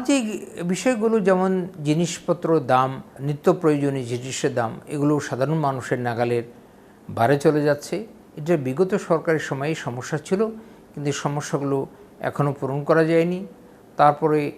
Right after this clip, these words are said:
প্রতিদিনই ঢাকা রাস্তায় বিভিন্ন গ্রুপ তারা আন্দোলন করে যাচ্ছে তার নিজেদের দাবিতে।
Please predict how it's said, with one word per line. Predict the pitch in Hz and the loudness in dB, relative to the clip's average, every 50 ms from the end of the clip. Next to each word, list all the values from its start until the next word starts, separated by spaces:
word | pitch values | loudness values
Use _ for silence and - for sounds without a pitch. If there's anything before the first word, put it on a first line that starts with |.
| - - - - | -12 -18 -8 -2
প্রতিদিনই | 185 196 190 247 220 190 208 185 160 151 170 208 - - - - - - - - - 160 143 127 143 | -2 0 0 0 0 2 2 2 2 0 -2 -4 -8 -14 -20 -20 -20 -20 -18 -8 -4 -4 -2 2 2
ঢাকা | 139 135 - 175 | 2 4 6 6
রাস্তায় | 147 143 139 - - - 160 147 139 123 123 | 6 6 4 2 0 0 0 0 0 0 -2
বিভিন্ন | 123 127 143 156 151 147 143 139 143 - - - - - - - - | -2 0 0 0 0 -2 -2 -4 -6 -10 -16 -20 -20 -20 -20 -12 -8
গ্রুপ | - 117 113 131 143 156 147 147 - | -8 -4 2 4 4 4 4 4 2
তারা | 156 143 135 131 | 6 6 6 4
আন্দোলন | 131 127 135 131 131 135 131 - | 4 0 -2 -2 -2 -4 -4 -2
করে | 143 139 143 139 156 | 0 0 2 2 2
যাচ্ছে | 151 151 - - 160 | 0 0 0 -6 0
তার | 165 170 160 156 143 143 | 0 0 0 0 -2 -2
নিজেদের | 143 143 143 139 175 165 156 143 | -2 -2 0 2 2 2 4 2
দাবিতে। | 156 156 160 160 170 170 | 2 2 2 0 0 0